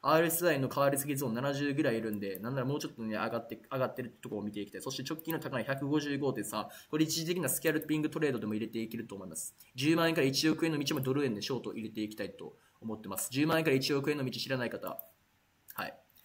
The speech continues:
説明欄に詳細書いてます。十万円っていう片手から誰でもが一億目指せるっていうね、そういったチャレンジです。ゴールド。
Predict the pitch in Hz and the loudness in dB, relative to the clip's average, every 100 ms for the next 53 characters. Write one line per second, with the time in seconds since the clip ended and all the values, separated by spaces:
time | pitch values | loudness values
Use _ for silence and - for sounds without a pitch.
0 | _ _ _ _ - 151 156 131 98 90 | _ _ _ _ -6 0 4 4 2 -2
1 | 135 123 120 110 101 104 120 139 151 156 | -2 0 0 0 -4 -6 -2 2 4 4
2 | 156 160 131 127 139 135 143 147 117 120 | 2 2 0 0 0 0 0 0 2 2
3 | 135 139 117 - 135 135 117 120 127 135 | 2 2 0 0 0 0 0 -2 -2 -2
4 | 135 101 71 - 120 - 101 87 - - | -4 -8 -8 -6 -6 -6 -10 -10 -8 2
5 | 156 123 98 | 4 4 0